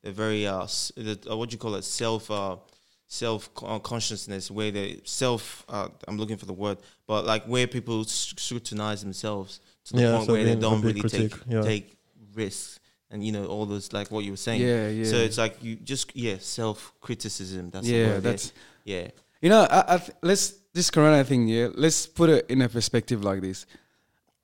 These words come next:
Speaker 3: I was talking about people not, you know, leaving the job they hate to find something better. So, okay, imagine that job, yeah, is Corona. And the way
Speaker 1: <laughs>
Speaker 3: Corona,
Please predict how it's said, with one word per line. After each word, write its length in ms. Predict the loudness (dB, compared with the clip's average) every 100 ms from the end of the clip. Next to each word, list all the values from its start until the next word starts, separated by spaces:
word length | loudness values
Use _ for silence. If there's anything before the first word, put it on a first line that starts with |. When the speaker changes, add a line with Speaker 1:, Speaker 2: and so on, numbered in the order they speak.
| -16 2
Speaker 3:
I 60 | 8
was 160 | 10 10
talking 200 | 8 8
about 360 | 10 8 8
people 300 | 2 2 2
not, 340 | 4 4 2 -2 _
you 80 | -2
know, 260 | 0 0 -4
leaving 560 | 0 2 4 4 2 0
the 100 | -2
job 260 | 0 0 0
they 100 | -2
hate 440 | -2 -2 -2 -6
to 120 | -8
find 300 | -2 2 2
something 360 | 2 -2 0 0
better. 300 | 2 0 -2 -10 _ _ _
So, 140 | 6 8
okay, 240 | 8 6
imagine 520 | 8 8 10 10 8 4 4
that 260 | 6 6
job, 360 | 6 8 8 4
yeah, 360 | 2 2 2 -2
is 160 | -4 -4
Corona. 540 | 0 4 4 4 0 -6 _ _ -4 -2 4
And 220 | 8 12
the 80 | 12
way 180 | 12
Speaker 1:
<laughs> 100 | 12
Speaker 3:
Corona, 500 | 12 12 12 10 8